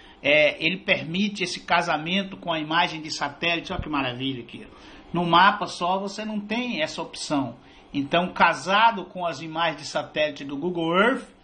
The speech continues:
isso é um programa importante, deu muito trabalho pra fazer, já faz alguns anos, e as pessoas simplesmente não conhecem.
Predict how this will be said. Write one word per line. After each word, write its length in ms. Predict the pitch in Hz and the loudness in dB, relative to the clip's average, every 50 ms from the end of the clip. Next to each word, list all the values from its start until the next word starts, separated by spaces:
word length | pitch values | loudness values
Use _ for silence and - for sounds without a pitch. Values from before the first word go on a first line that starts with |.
| _ _ - - - - - | _ _ -20 -20 -20 -20 -20
isso 160 | - - - | -6 2 2
é 40 | 320 | 4
um 120 | 311 302 | 4 4
programa 400 | 269 - 240 226 226 247 262 254 | 2 4 4 4 4 4 2 2
importante, 800 | 269 262 233 - 277 262 - - - 208 214 240 254 240 - - | 0 0 2 2 2 0 0 -2 0 2 2 2 2 0 -2 -4
deu 140 | 190 190 196 | -2 -2 0
muito 240 | 220 277 269 - - | 0 0 -2 -4 -2
trabalho 460 | 262 247 208 185 185 190 190 185 185 | 0 0 2 2 2 2 2 0 -2
pra 100 | 185 170 | -6 -8
fazer, 400 | - - 202 185 156 185 220 220 | -4 -4 -4 -4 -2 -4 -4 -4
já 80 | 214 | -6
faz 240 | 202 - 220 214 190 | -4 -4 -4 -2 0
alguns 360 | 202 202 190 208 214 185 160 | 0 -2 0 -2 -4 -4 -2
anos, 400 | 185 214 233 240 247 - - - - - - - - - - | 0 0 0 0 0 -4 -6 -12 -18 -20 -20 -20 -20 -14 -2
e 80 | 240 | 0
as 120 | 247 240 247 | 0 0 2
pessoas 480 | - 240 220 - - 233 226 208 - | 0 -2 -2 -2 0 0 0 0 0
simplesmente 520 | - 254 240 240 233 208 208 220 - - 214 | -4 -4 -4 -2 0 0 0 0 -2 -6 -6
não 140 | 214 233 220 | -6 -6 -6
conhecem. 680 | - 240 208 170 170 196 208 202 202 - - - - | -4 -4 -2 2 4 4 4 4 2 -2 -8 -12 -14